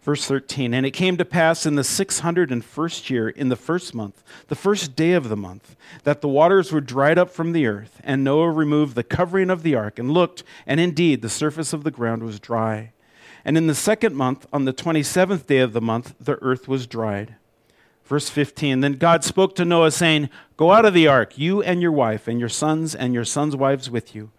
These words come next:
Bring out with you every living thing of all flesh that is with you, birds and cattle, and every creeping thing that creeps on the earth, earth, so that they may abound on the earth, and be fruitful and multiply on the earth.'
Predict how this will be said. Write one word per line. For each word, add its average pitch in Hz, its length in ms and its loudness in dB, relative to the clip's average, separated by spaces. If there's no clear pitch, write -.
Bring 165 360 2
out 180 180 2
with 147 240 -4
you 131 140 0
every 156 260 4
living 160 340 0
thing 151 360 -2
of 110 140 -2
all 147 260 2
flesh 147 360 -4
that 123 140 -2
is 113 160 -6
with 139 220 -4
you, 143 180 -6
birds 160 280 4
and 147 140 0
cattle, 156 440 2
and 127 120 2
every 156 180 2
creeping 170 400 -2
thing 160 240 0
that 139 160 0
creeps - 320 -4
on 165 120 2
the 147 120 2
earth, 107 300 -6
earth, 135 380 0
so - 180 0
that 131 240 -2
they 147 140 2
may 151 180 4
abound 147 580 0
on 160 200 -2
the 147 100 0
earth, 113 220 -4
and 120 140 -4
be 120 100 0
fruitful 156 480 -6
and 147 80 -2
multiply 123 500 -6
on 110 140 -8
the 113 120 -8
earth.' 101 320 -12